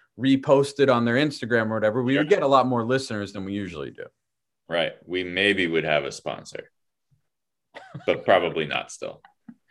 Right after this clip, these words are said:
Speaker 1: So what's the most you would pay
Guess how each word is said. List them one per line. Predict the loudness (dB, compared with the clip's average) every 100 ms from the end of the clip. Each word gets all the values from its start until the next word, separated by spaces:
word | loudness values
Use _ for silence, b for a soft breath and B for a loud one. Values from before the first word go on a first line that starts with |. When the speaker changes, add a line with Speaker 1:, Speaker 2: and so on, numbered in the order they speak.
| -20 -16
Speaker 1:
So | -6 2 2 0 B B B
what's | 0 0 2
the | 0
most | 4 4 2 -4
you | -2
would | -2
pay | 2 4 4 2 -4